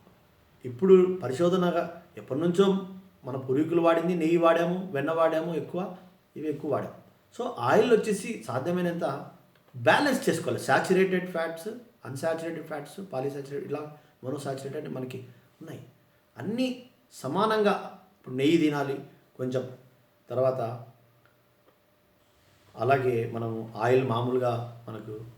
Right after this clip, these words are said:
మార్కెట్లో దొరికే గానుగ నూనెలు కావచ్చు, హెల్తీ ఆయిల్స్, చె-, శనగ-, శనక్కాయ నూనె కానీ, ఉమ్,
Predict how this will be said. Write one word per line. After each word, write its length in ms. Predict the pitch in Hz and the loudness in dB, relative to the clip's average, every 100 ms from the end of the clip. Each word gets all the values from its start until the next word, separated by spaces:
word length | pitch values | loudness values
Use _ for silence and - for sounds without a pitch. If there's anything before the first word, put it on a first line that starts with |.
| - | -14
మార్కెట్లో 400 | 110 110 120 117 113 | -8 -6 -4 -4 -2
దొరికే 300 | 101 104 104 - - - - - - - - - - - - 120 | -4 -4 -6 -8 -16 -20 -20 -20 -20 -20 -20 -20 -20 -20 -6 -2
గానుగ 240 | 123 135 | 0 0
నూనెలు 320 | 135 127 123 | 2 2 2
కావచ్చు, 380 | 120 113 - 117 120 - - _ _ _ 139 | 0 -2 -4 -8 -10 -14 -20 _ _ _ -4
హెల్తీ 280 | 175 190 | 0 4
ఆయిల్స్, 340 | 170 131 - - - _ _ - | 6 4 2 -6 -16 _ _ -6
చె-, 220 | 123 123 - - _ - _ - | -4 -4 -10 -20 _ -20 _ -4
శనగ-, 320 | 127 131 123 | 0 2 0
శనక్కాయ 420 | 123 123 127 117 | 0 -2 -2 -2
నూనె 220 | 113 110 | -2 -6
కానీ, 260 | 110 110 110 113 127 - - - - 131 | -8 -10 -12 -14 -18 -18 -18 -18 -14 -10
ఉమ్, 160 | - | -10